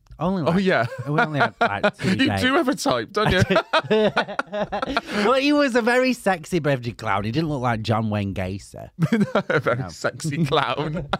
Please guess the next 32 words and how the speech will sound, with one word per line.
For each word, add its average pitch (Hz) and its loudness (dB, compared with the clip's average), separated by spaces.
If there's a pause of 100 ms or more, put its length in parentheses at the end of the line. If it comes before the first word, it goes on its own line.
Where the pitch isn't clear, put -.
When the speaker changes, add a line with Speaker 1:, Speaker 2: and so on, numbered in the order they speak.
(120)
Speaker 2:
<laughs> 165 -6
Birthday 139 0
clown. - -8 (600)
Speaker 1:
Now, 294 2
listen, 302 0
people 302 0
have 262 -2
to 214 -6
make 190 0
money 190 -2
however 151 0
they 151 -2
make 151 -4
money. 180 -4 (220)
Speaker 2:
They 113 0
do 135 0
have 110 -4
to 110 -8
make 98 -6
money. 92 -6
However. 87 -8 (140)
Uh, 131 0 (160)
you're 160 -4
talking 143 -6
to 123 -8
someone 117 -4
that 117 -2
used 120 -6
to - -16
be 120 -4
a 113 -2
mascot. 107 -4